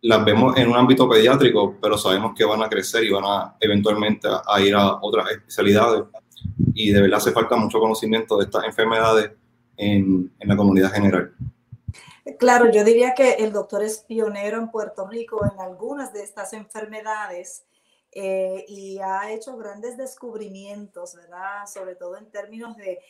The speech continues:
Speaker 2: en qué áreas geográficas de Puerto Rico se encuentran algunas de ellas, pero vamos a introducir al público algunas de las más frecuentes, doctor, de esas enfermedades raras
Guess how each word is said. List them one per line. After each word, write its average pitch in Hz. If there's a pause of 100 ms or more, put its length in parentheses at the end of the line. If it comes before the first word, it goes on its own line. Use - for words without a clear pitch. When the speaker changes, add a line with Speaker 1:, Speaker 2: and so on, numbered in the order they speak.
(120)
Speaker 2:
en 190
qué 208
áreas 220
geográficas 214
de 220
Puerto 202
Rico 226
se 214
encuentran 190
algunas 202
de 220
ellas, 226
pero 190
vamos 226
a 302
introducir 285
al 269
público 233 (480)
algunas 220
de 240
las 214
más 208
frecuentes, 202
doctor, 202
de 185
esas 233
enfermedades 226
raras 233